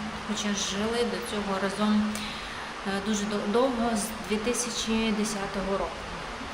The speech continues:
Ось так. Що не святкуємо ніяк, настрою абсолютно немає ніякого, та й не на часі це все. М, будуть кращі часи, будемо святкувати,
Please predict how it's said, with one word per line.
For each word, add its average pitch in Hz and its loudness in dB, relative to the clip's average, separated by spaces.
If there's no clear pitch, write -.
Ось 214 2
так. 165 -4
Що 226 -4
не 294 0
святкуємо 220 0
ніяк, 208 2
настрою 208 2
абсолютно 208 0
немає 185 -2
ніякого, 240 0
та 269 0
й 240 2
не 254 6
на 254 6
часі 208 0
це 226 -4
все. 254 2
М, 254 2
будуть 233 2
кращі 233 2
часи, 214 -2
будемо 208 4
святкувати, 220 0